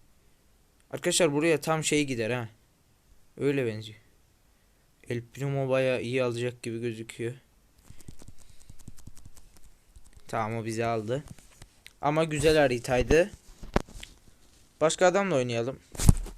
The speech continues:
Yanlışlıkla oy vermedim arkadaşlar. Ee, bir de Dalli ile oynayalım. Bakalım bizi hangi haritalar bekliyor. Şöyle.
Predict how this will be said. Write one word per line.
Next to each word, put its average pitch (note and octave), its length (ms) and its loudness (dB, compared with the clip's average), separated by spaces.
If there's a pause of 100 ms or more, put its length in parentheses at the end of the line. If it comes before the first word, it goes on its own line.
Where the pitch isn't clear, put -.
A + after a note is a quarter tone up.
(120)
Yanlışlıkla C#3+ 760 4 (140)
oy C3 200 4
vermedim B2+ 440 2
arkadaşlar. A#2+ 680 0 (920)
Ee, B2+ 40 -2
bir B2 320 0
de D#3 140 0
Dalli D3+ 260 8
ile D3 180 2
oynayalım. A#2+ 480 0 (1400)
Bakalım D3 380 2
bizi D3 340 2
hangi D3 300 0
haritalar B2+ 680 0
bekliyor. C3 800 0 (1040)
Şöyle. C3+ 640 -2